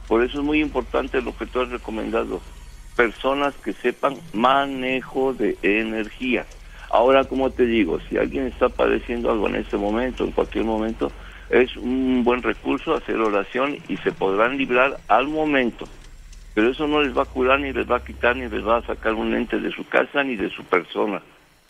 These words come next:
Es necesario acudir con quien sepa manejo de energía, porque muchas de las veces, miren, hay que hacer, eh,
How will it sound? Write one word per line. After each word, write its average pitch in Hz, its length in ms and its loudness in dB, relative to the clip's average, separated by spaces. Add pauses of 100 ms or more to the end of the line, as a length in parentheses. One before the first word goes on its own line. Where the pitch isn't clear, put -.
(140)
Es 131 180 4
necesario 151 800 -2 (320)
acudir 107 560 2
con 113 160 -2
quien 98 280 -4
sepa - 280 -2
manejo 101 380 -2
de 104 80 0
energía, 104 300 0
porque - 280 -6
muchas 131 340 -4
de 139 80 0
las 131 180 0
veces, 120 260 -2 (380)
miren, 104 360 4 (220)
hay 156 200 4
que 160 180 -2
hacer, 127 460 0 (220)
eh, 104 300 4